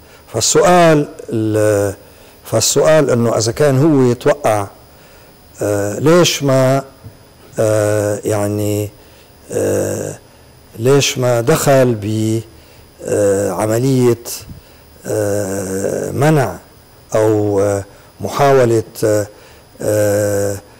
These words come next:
الدفع باتجاه سياسات تمنع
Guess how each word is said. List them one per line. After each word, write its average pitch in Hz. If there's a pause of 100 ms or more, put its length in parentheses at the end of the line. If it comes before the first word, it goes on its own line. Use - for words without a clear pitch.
(180)
الدفع 120
باتجاه 117
سياسات 117 (1000)
تمنع 123